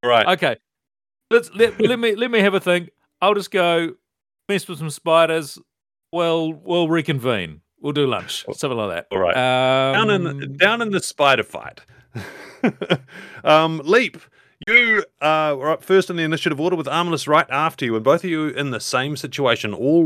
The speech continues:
Speaker 1: webbed up. You could try and bust yourselves out of the webs. That's a thing that you can do, or you might have another idea of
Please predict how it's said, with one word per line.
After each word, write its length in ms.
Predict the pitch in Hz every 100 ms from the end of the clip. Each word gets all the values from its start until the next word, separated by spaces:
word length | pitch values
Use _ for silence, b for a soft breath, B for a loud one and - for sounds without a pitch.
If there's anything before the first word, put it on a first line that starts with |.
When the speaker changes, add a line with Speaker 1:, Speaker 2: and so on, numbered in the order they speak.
| 131
Speaker 1:
webbed 580 | 120 131 160 151 147 120
up. 380 | 107 120 - 127
You 180 | 139
could 180 | 135 160
try 300 | 117 165 185
and 140 | 170 135
bust 260 | 143 -
yourselves 420 | 151 - 131 113
out 160 | 127 135
of 60 | 120
the 80 |
webs. 600 | 107 101 123 143 180 160
That's 260 | - 120 -
a 60 | 117
thing 240 | 135 127
that 120 | 113
you 120 | 117 120
can 180 | 123
do, 320 | 107 131 185 180
or 80 |
you 100 | 131
might 180 | 131 123
have 160 | 147 139
another 260 | 143 226 117
idea 260 | 92 92 87
of 180 | 90